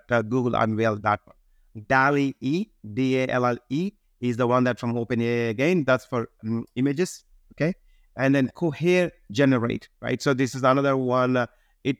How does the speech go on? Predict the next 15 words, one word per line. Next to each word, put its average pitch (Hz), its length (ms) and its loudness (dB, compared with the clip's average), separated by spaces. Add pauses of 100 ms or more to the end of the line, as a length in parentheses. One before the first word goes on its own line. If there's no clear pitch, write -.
uh, 127 280 2
empowers 135 500 0
the 127 100 -4
developers 127 640 0
to, 123 320 -2
you 117 100 -8
know, 123 260 -2
uh, 117 80 -8
craft 120 480 -2
dynamic 117 600 2
dialogue 110 420 2
systems, - 340 -18 (360)
okay? 127 220 -4 (220)
So 127 220 -2 (220)
Cohere, 127 380 0